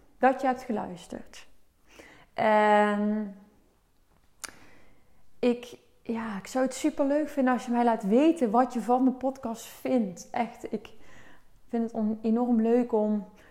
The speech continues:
te horen wat jullie ervan vinden. Misschien hebben jullie nog wel feedback voor mij. Dat is allemaal welkom. Des te beter kan ik van betekenis zijn. En dat is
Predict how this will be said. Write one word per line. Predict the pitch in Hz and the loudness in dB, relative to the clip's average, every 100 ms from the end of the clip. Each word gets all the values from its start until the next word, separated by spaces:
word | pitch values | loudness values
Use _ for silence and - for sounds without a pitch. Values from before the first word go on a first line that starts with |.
| _ | _
te | 208 | -6
horen | 175 175 240 269 262 220 214 | -4 2 4 6 6 4 4
wat | 208 233 | 4 4
jullie | 262 262 | 2 0
ervan | 254 254 240 | 0 0 2
vinden. | 233 247 240 240 | 4 6 4 2
Misschien | 240 226 | 0 -2
hebben | 190 180 | -2 -4
jullie | 190 | -6
nog | 196 | -4
wel | 220 | -6
feedback | 208 240 202 269 277 | -4 -6 -2 -2 -2
voor | - | 0
mij. | 240 240 247 | 2 4 2
Dat | 247 - - | 0 -14 -20
is | - | 0
allemaal | - 262 269 | 2 4 2
welkom. | 226 220 220 220 208 214 - - - | 2 2 2 -2 -2 -6 -10 -20 -6
Des | 220 220 - | -4 -4 -4
te | |
beter | 202 196 208 226 254 - 226 226 - | -4 0 4 4 2 -2 -4 -6 4
kan | 233 226 233 | 4 4 -2
ik | 220 - - - _ - - _ - | -6 -8 -20 -20 _ -20 -20 _ -2
van | 208 | -2
betekenis | 202 220 226 214 170 - | 0 0 0 -2 -6 -8
zijn. | - - - - | -8 -6 -8 -6
En | 208 | -4
dat | 196 202 | -2 -2
is | 196 - - | -4 -10 -18